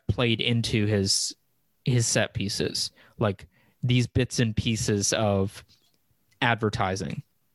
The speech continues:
So there's another really good example of his dialogue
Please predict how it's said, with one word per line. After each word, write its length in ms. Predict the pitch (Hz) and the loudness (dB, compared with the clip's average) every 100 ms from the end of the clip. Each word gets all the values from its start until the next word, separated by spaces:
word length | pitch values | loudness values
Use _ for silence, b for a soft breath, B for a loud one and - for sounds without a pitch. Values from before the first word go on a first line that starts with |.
| 170 | -2
So 180 | 208 | 0
there's 260 | 180 214 202 | 2 2 2
another 360 | 190 185 226 269 | 2 2 2 2
really 280 | 190 185 | 4 2
good 220 | 160 147 143 | 2 0 0
example 800 | 123 113 107 117 127 127 - _ 123 | 0 0 2 2 2 2 0 _ 0
of 260 | 117 104 - - | 0 0 -8 -4
his 300 | 127 117 - | -2 -2 -2
dialogue 760 | 104 104 110 120 135 143 156 | -2 2 2 2 2 0 -2